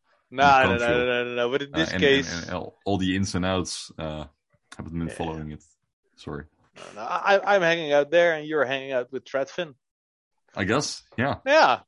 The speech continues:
Speaker 1: So, okay.
Speaker 2: Uh, and because Tradfin is, uh, influencing, <laughs> uh, where we are at the moment.
Speaker 1: Yeah.
Speaker 2: Sadly.
Speaker 1: Yeah. When, when,
Speaker 2: Yeah,
Speaker 1: when,
Speaker 2: but
Speaker 1: when decoupling or
Speaker 2: Yeah.
Speaker 1: when, um, when inflation hedge. <laughs>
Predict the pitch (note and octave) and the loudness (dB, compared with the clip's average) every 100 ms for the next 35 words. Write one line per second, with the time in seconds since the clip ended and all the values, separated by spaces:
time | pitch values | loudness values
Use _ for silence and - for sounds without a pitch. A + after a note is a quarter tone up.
0 | _ - A3 C4 F#3 G3 B3 G#2 G#2 G#2 | _ -4 0 2 6 6 6 0 -4 -4
1 | G#2 G#2 - G#2+ G2 - F#2+ F2+ F2+ - | -2 -2 -2 -2 -2 -2 -2 -2 -4 -2
2 | F#2 G2+ F2+ F#2 F2 F2 F#2 E2+ E2 D#3 | -2 -2 -2 -2 -2 -4 -4 -6 -2 0
3 | A2 G2+ B2 G2 F#2+ G2+ G2 E2 E2+ E2+ | 2 0 0 0 0 0 -2 -4 -6 -6
4 | F2+ - - - B2 A#2 A#2+ B2 A#2+ A#2 | -8 -14 -20 -10 -4 0 2 4 4 2
5 | G2+ G#2 _ _ _ _ _ C#3 C3+ C3 | -6 -6 _ _ _ _ _ -6 -4 0
6 | D#3 C3+ D#3 D#3 G3+ A2+ - D3 D3+ D#3+ | -2 -2 -2 0 0 0 -2 -6 -2 -2
7 | D#3+ E3 F3 F3 E3+ E3 D3 _ _ _ | 0 -4 0 0 0 -2 -4 _ _ _
8 | D3 C3+ C3+ A#2 D3+ D3+ D3 - - - | -4 0 2 6 4 2 -6 -14 -14 -14
9 | - - _ _ - D3 C#3+ C#3 C3 - | -16 -18 _ _ -8 -2 -2 -2 -6 -18
10 | _ _ _ D#3 D#3+ E3 F#3+ F#3 E3+ E3 | _ _ _ 2 2 0 0 0 0 -6
11 | B2 C#3+ B2+ - - | -4 -4 -4 -10 -12